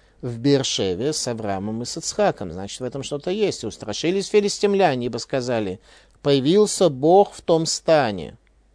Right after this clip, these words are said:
И сказали: "Горе нам, ибо не было такого ни вчера, ни третьего дня. Горе нам. Крепитесь и будьте мужественны, филистимляне,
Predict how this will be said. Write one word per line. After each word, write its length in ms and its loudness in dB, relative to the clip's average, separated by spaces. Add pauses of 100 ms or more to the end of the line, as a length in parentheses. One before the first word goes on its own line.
(500)
И 100 0
сказали: 680 6
"Горе 380 6
нам, 280 2
ибо 200 2
не 220 2
было 240 4
такого 420 2
ни 220 0
вчера, 600 0
ни 180 -2
третьего 680 -2
дня. 300 -6
Горе 340 -2
нам. 420 -6 (960)
Крепитесь 1000 2
и 100 4
будьте 540 0
мужественны, 800 2
филистимляне, 1120 0